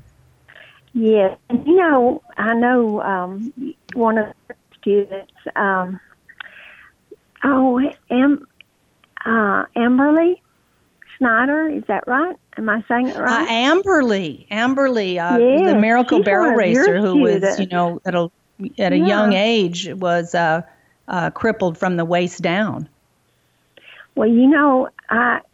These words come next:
Speaker 1: I can really vouch for her because I've been kind of <laughs> in that situation before. I ended up in nineteen sixty-eight, had a really, really bad fall. That was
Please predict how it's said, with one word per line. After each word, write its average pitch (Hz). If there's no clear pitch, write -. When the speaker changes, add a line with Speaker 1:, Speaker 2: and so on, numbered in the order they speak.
Speaker 1:
I 233
can 226
really 220
vouch 208
for 220
her 220
because 208
I've 220
been 240
kind 233
of 233
<laughs> -
in 262
that 214
situation 240
before. 226
I 202
ended 277
up 226
in 233
nineteen 247
sixty-eight, 226
had 208
a 190
really, 214
really 196
bad 185
fall. 180
That 220
was 240